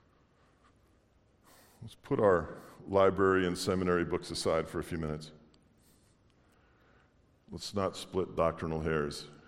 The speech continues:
and let's look for and look closely at what the heart of God is on this very text, Acts two, one through four. I would deeply appreciate that. I cannot pastor you on this subject if you do not give me some leeway,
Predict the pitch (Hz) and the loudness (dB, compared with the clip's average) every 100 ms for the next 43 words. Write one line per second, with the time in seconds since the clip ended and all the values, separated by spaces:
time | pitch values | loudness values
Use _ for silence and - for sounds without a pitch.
0 | - _ _ - 80 82 82 - 85 - | -20 _ _ -12 -6 -4 -6 -6 -6 -4
1 | 80 65 65 - 85 82 80 - 82 76 | -6 -6 -8 -6 -4 -2 -4 -4 -4 -4
2 | - 73 67 65 - - - _ _ _ | -6 -8 -6 -6 -10 -18 -20 _ _ _
3 | _ _ _ _ _ _ _ _ _ - | _ _ _ _ _ _ _ _ _ -14
4 | 76 76 - 85 78 76 78 76 69 69 | -10 -10 -4 -2 -2 -2 -4 -4 -4 -8
5 | 65 65 64 64 - 65 52 - - - | -10 -10 -8 -8 -8 -8 -6 -10 -12 -18
6 | _ _ - 76 69 - - 90 82 73 | _ _ -12 -10 -10 -14 -10 -8 -6 -8
7 | 78 - - 82 73 73 71 87 80 76 | -10 -12 -8 -4 -4 -4 -8 -8 -8 -8
8 | - 82 78 67 73 64 - - - _ | -6 -6 -6 -4 -6 -6 -10 -20 -20 _
9 | _ _ - - - 101 - 110 135 - | _ _ -20 -20 -14 -8 -2 0 0 -2
10 | - 110 110 - 95 85 82 76 85 85 | -6 0 0 0 -4 -2 -2 -2 -2 -2
11 | 85 - 90 80 80 - - - _ _ | -4 -2 -2 -2 -6 -8 -18 -20 _ _
12 | _ _ _ _ _ _ _ _ _ _ | _ _ _ _ _ _ _ _ _ _
13 | _ _ _ - - 90 87 87 85 78 | _ _ _ -20 -12 -8 -4 -2 -4 -2
14 | 85 82 80 78 82 85 78 73 | -4 -4 -8 -8 -4 -2 -2 -4